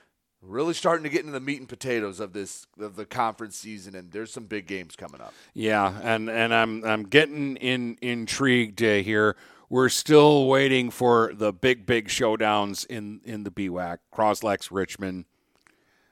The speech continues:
Speaker 2: I'm, I'm kinda, I'm kinda hedging that there's those two teams and then there's everybody else. Now, does that mean there isn't the possibility for an upset? We know it's tough, especially on the road,
Speaker 1: Mm.
Speaker 2: to win games in the B wac, and so I'm not ruling anything out.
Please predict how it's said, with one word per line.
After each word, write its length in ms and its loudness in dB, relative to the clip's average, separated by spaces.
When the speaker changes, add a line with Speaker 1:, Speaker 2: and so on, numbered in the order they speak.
Speaker 2:
I'm, 240 -6
I'm 220 -6
kinda, 380 0
I'm 200 0
kinda 340 4
hedging 400 4
that 160 -2
there's 180 0
those 300 4
two 160 -4
teams 340 -4
and 100 -6
then 140 -6
there's 180 -8
everybody 460 -6
else. 420 -8
Now, 420 2
does 180 0
that 240 2
mean 240 -2
there 140 0
isn't 180 -6
the 60 -12
possibility 640 -2
for 200 -4
an 60 -6
upset? 480 -2
We 180 0
know 220 4
it's 180 0
tough, 280 6
especially 480 0
on 200 0
the 60 -8
road, 360 0
Speaker 1:
Mm. 300 -18
Speaker 2:
to 80 -4
win 260 -4
games 400 -2
in 220 -8
the 60 -8
B 200 -6
wac, 360 -8
and 400 -10
so 240 -6
I'm 120 -6
not 200 -2
ruling 300 -6
anything 360 -6
out. 260 -6